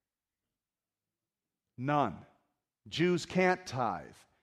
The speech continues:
It would be a sin against God to tithe,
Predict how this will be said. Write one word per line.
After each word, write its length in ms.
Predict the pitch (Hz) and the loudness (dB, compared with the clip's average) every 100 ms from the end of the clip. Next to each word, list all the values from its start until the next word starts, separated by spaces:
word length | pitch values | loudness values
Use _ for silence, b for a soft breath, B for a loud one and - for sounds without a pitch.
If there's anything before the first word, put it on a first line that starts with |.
| _ - | _ 0
It 160 | 160 | 0
would 200 | 165 156 | 2 -2
be 120 | 135 151 | 2 0
a 80 | |
sin 300 | - - 170 | 0 -2 -2
against 340 | 160 151 143 - | 0 -2 -2 2
God 320 | 160 160 139 | 4 4 2
to 60 | 123 | -6
tithe, 480 | 135 95 80 69 | -4 -4 -6 -14